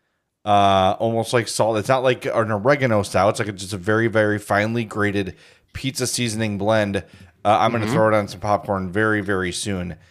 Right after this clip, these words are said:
Speaker 1: Uh, I'm trying to see if it tells you exactly what, I mean, it's, that shouldn't be a huge surprise, but granulated garlic, uh, tomato sauce, oregano, basil, paprika. Yeah, I mean,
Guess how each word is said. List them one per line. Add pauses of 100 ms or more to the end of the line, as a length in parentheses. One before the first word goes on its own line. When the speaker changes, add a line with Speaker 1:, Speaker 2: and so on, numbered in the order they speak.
(380)
Speaker 1:
Uh,
I'm
trying
to
see
if
it
tells
you
exactly
what,
I
mean,
it's,
that
shouldn't
be
a
huge
surprise,
but (500)
granulated
garlic,
uh,
tomato
sauce,
oregano,
basil,
paprika. (320)
Yeah,
I
mean,